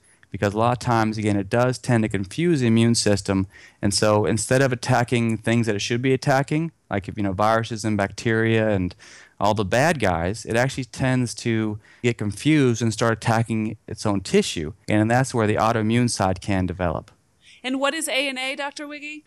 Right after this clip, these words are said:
Speaker 1: So A N A is anti-nuclear antibody. It's just a general, um, autoimmune test that we do just to see if there is some autoimmune disease going on.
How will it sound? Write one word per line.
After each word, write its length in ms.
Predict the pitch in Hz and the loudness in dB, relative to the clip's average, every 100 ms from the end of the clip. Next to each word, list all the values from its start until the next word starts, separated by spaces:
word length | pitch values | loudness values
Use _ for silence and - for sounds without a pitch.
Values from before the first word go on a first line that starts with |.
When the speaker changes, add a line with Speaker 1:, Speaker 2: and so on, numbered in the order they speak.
| _ | _
Speaker 1:
So 220 | - 131 | -2 0
A 60 | 131 | 4
N 240 | 156 160 | 4 6
A 160 | 143 135 | 6 6
is 180 | 113 - | 4 2
anti-nuclear 1300 | 104 139 135 135 120 117 127 127 - 127 123 120 - | 0 2 2 2 4 4 2 0 0 2 4 2 0
antibody. 640 | - 120 123 123 123 123 127 | 0 0 2 2 2 4 2
It's 120 | 131 | 2
just 200 | 214 196 | 0 2
a 220 | 156 131 | 2 2
general, 880 | 131 113 123 139 143 127 120 113 104 - _ _ | -2 -4 2 4 4 2 2 0 -2 -8 _ _
um, 180 | 104 107 | -2 0
autoimmune 680 | 98 127 135 113 113 117 117 | 2 2 2 0 2 2 0
test 460 | - 104 101 - - | 2 2 2 0 -2
that 160 | 101 | -2
we 140 | 101 101 | 0 -4
do 400 | 95 117 113 110 | 0 0 2 0
just 180 | 139 156 | -2 -2
to 80 | 151 | 0
see 220 | 143 135 | 2 2
if 80 | 120 | 2
there 180 | 117 | 0
is 140 | 120 117 | 0 0
some 160 | 117 | 0
autoimmune 520 | 78 117 113 113 117 113 | 0 0 2 2 2 2
disease 440 | 107 113 107 107 | 0 0 0 0
going 320 | 110 104 101 | 0 0 2
on. 340 | 101 104 101 | 4 4 2